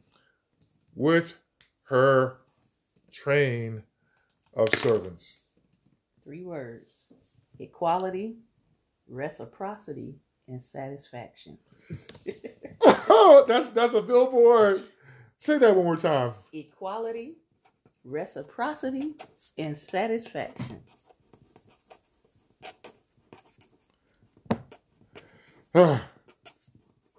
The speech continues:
Speaker 2: you find it, ladies? Can you find it? <laughs>
Speaker 1: Men and women, when the image of God male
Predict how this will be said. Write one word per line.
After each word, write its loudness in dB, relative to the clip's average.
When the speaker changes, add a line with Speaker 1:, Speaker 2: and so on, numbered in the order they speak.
Speaker 2:
you -8
find -2
it, 0
ladies? -2
Can -10
you -8
find -14
it? -6
<laughs> -6
Speaker 1:
Men 6
and 6
women, 6
when 4
the 4
image 2
of -12
God 8
male 4